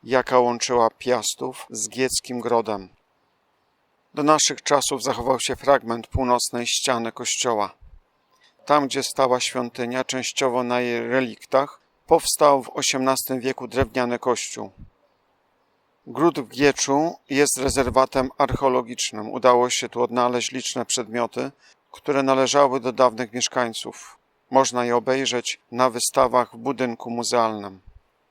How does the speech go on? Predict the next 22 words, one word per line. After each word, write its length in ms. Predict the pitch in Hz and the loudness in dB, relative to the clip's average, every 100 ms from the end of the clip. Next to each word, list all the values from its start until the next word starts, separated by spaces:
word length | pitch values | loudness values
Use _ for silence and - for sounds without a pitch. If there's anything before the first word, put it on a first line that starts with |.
| _ _ _ _ _ _ _ - | _ _ _ _ _ _ _ -4
Odwiedzając 840 | 127 - 123 107 123 117 110 - - | -2 -2 -6 -2 -2 -2 -6 -8 -8
Giecz, 480 | 107 117 127 - - | -4 -4 -2 -4 -4
warto 380 | 117 123 - 120 | 2 2 2 -2
obejrzeć 500 | 117 120 113 120 - | 0 -2 -2 -6 -4
także 280 | 120 113 117 | -4 -4 -4
kościół 580 | 127 120 - 127 120 120 - - _ _ | -4 -4 -6 -6 -6 -10 -20 -20 _ _
w 40 | 123 | 0
niebo 300 | 135 120 123 | 0 2 0
wzięcia 400 | 127 143 - 120 | 0 -2 -2 -2
Najświętszej 580 | 120 - 120 113 117 | -4 -4 -6 -4 -4
Maryi 320 | 113 117 113 113 | 0 0 0 -4
Panny 400 | 123 123 120 113 | -2 -2 -2 -6
Świętego 480 | - 113 117 110 | -6 -6 -8 -6
Mikołaja. 640 | 117 113 120 120 110 107 - _ _ _ _ _ _ | -6 -4 0 2 2 0 -6 _ _ _ _ _ _
Pochodzi 420 | - 127 165 139 147 | 2 4 4 4 2
on 180 | 139 | 2
z 80 | 135 - - | -2 -10 -4
przełomu 680 | - 135 131 143 135 127 | 2 4 6 4 4 -2
dwunastego 680 | 117 110 151 135 - 135 120 | -4 0 0 2 0 -4 -2
i 40 | 123 | -2
trzynastego 600 | - 120 113 - 113 117 | 0 0 -2 -4 -2 -2
wieku. 400 | 120 113 113 | -2 -6 -10